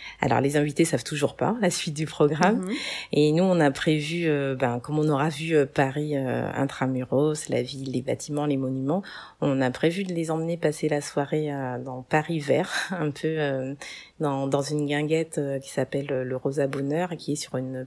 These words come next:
Speaker 1: petite île dans le bois de Vincennes. Donc on sera entouré d'eau, d'arbres et de, de canards et de cygnes et de guirlandes et, euh, et on passera le reste de la soirée, euh, dans le douzième, euh, dans le bois de Vincennes.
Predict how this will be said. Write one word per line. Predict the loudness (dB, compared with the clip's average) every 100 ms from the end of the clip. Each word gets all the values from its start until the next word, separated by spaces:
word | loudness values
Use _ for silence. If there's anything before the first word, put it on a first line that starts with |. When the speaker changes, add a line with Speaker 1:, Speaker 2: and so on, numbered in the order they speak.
| -6
Speaker 1:
petite | -4 -4 -6
île | -6 -6 -4
dans | -2
le | -2
bois | 0 0
de |
Vincennes. | -2 -6 -4 -6 -6 -12 -20 -20 -20 -20 -20 _
Donc | -6 -4
on |
sera | -6 -4
entouré | -4 -2 0 0 0
d'eau, | 0 0 -2 -4
d'arbres | -4 -2 -2 -4 -8 -10
et | -10
de, | -8 -6 -6 -8 -12 -14
de | -14 -6 0
canards | 0 2 0 -2 -4
et | -4
de | -4
cygnes | -8 -6 2 4 4 0 -4 -4
et | -4
de | -4
guirlandes | -4 0 0 0 -4 -4 -4 -6
et, | -8 -8 -10
euh, | -12 -14 -12 -6
et | -4
on | -2
passera | -2 -2 2 2
le |
reste | 2 2 2
de |
la | 2
soirée, | 0 -2 -2 -2 -4 -4
euh, | -6 -8 -12 -16 -20 -8
dans | -4 -2
le |
douzième, | -2 -6 -4 -2 -2 -2
euh, | -4 -4
dans | -4 -6
le |
bois | -4 -6
de |
Vincennes. | -6 -12 -10 -14